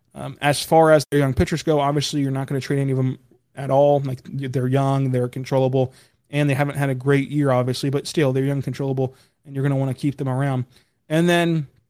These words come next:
uh, you know, the, the elder statesman, like a Zach Greinke,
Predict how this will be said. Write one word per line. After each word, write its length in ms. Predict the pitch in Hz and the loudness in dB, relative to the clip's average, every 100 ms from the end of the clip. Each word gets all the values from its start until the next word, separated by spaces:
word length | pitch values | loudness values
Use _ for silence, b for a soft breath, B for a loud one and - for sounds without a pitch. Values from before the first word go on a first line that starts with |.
| _ _ _ _ _ _ _ _ | _ _ _ _ _ _ _ _
uh, 140 | 160 139 | -10 -4
you 60 | |
know, 100 | 165 | -4
the, 200 | 147 151 | -2 -2
the 280 | 139 160 160 | -2 0 2
elder 340 | 151 180 180 165 | 4 6 6 2
statesman, 460 | - 180 190 220 | 2 -2 0 -2
like 140 | 190 147 | -2 -2
a 60 | |
Zach 280 | 143 165 160 | 0 -2 -2
Greinke, 500 | - 165 180 262 254 | -8 -8 -4 -4 -4